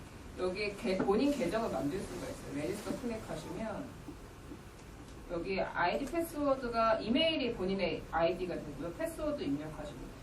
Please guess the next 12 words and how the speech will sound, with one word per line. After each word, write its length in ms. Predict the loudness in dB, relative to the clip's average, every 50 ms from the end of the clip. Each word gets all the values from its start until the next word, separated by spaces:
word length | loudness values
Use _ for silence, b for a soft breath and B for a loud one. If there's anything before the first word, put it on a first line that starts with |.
| -14 -12 -10
그러니까 200 | -10 -8 -6 -2
이름은 320 | 0 2 2 2 2 0
그냥 420 | 0 -2 -2 0 0 0 -2 -2 -4 -4
다른 220 | -4 -2 -2 -2 -2
거 80 | -4
쓰셔도 280 | -6 -6 -6 -6 -6 -6
되고, 220 | -8 -8 -10 -10 -12 -12 -12 -12 -12 -10 -10 -12 -12 -12 -12 -14 -14 -12 -14 -14 -12 -10 -8
미녀 240 | -8 -6 -6 -4 -4 -4
이런 200 | -4 -4 -4 -6 -6
거 60 | -8
쓰셔도 280 | -10 -10 -10 -10 -10 -10
되고, 80 | -10